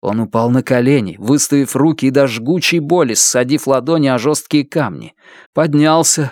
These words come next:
повернулся, поскользнулся на гладком рельсе.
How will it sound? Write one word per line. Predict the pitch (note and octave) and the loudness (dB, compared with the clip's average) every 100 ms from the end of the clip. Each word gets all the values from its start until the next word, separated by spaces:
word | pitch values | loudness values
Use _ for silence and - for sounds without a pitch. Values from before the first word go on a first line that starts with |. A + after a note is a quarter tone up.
| - | -2
повернулся, | E3 D#3+ D#3 C#3+ D3 D3 D#3 | 0 2 2 2 2 0 -2
поскользнулся | - G3 - F#3+ F3 D3 C#3 D#3+ F#3 - D#3+ | 0 0 2 0 0 0 2 2 2 0 2
на | C#3+ | 2
гладком | C#3 C#3+ C#3+ - C3 B2+ | 0 2 0 0 -2 0
рельсе. | B2+ B2 F#2+ - - | 2 0 0 -4 -6